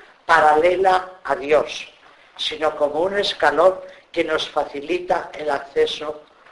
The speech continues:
a Dios. Eh, eh, esto muchas veces lo confundimos y ponemos a María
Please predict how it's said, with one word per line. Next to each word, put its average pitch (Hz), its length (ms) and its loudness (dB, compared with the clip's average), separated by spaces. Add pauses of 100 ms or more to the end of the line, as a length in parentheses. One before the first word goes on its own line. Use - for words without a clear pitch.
(120)
a 131 100 -8
Dios. 135 440 -6 (400)
Eh, 151 160 -2 (180)
eh, 156 180 -4 (220)
esto 160 300 -4
muchas 170 280 -2
veces 170 260 -2
lo 156 140 -6
confundimos 151 880 -4
y 139 80 -14
ponemos 156 600 -6
a 147 40 -8
María 156 460 0